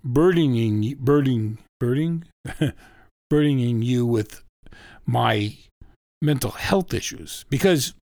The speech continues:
I don't consider it a mental health issue. I've, I've argued this point with a shrink too.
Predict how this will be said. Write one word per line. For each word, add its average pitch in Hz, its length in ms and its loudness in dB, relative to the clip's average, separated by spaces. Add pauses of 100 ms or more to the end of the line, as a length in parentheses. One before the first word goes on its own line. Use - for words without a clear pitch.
(160)
I 190 120 2
don't 208 160 0
consider 147 600 0
it 110 60 -4
a 110 60 -4
mental 120 360 -2
health 185 340 -4
issue. 107 340 -10 (1400)
I've, 165 340 0
I've 160 160 0
argued 156 340 2
this 156 140 2
point 120 300 -2
with 113 160 0
a 98 40 -4
shrink 110 460 -4
too. 117 320 -2